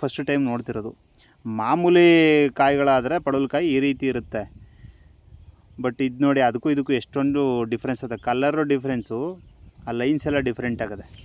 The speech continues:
ಇದನ್ನ ನೋಡಿದಾಗ ನನಗೆ ಏನ್ ಅನಿಸ್ತು ಅಂತಂದ್ರೆ, ಹಳ್ಳಿಯಿಂದ ಡಿಲ್ಲಿವರೆಗೂ ಸಮಾಜದಲ್ಲಿ ಎಲ್ಲೋ ಒಬ್ಬೊಬ್ರು ಒಳ್ಳೆ ವ್ಯಕ್ತಿಗಳಿರ್ತಾರೆ,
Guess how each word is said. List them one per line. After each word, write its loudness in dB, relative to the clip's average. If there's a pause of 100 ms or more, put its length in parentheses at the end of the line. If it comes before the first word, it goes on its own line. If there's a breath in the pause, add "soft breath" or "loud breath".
(120)
ಇದನ್ನ 4
ನೋಡಿದಾಗ 10
ನನಗೆ 4
ಏನ್ 4
ಅನಿಸ್ತು -2
ಅಂತಂದ್ರೆ, 2 (500)
ಹಳ್ಳಿಯಿಂದ 6 (120)
ಡಿಲ್ಲಿವರೆಗೂ 2 (120)
ಸಮಾಜದಲ್ಲಿ 2 (500)
ಎಲ್ಲೋ 6 (120)
ಒಬ್ಬೊಬ್ರು 2
ಒಳ್ಳೆ 4
ವ್ಯಕ್ತಿಗಳಿರ್ತಾರೆ, -4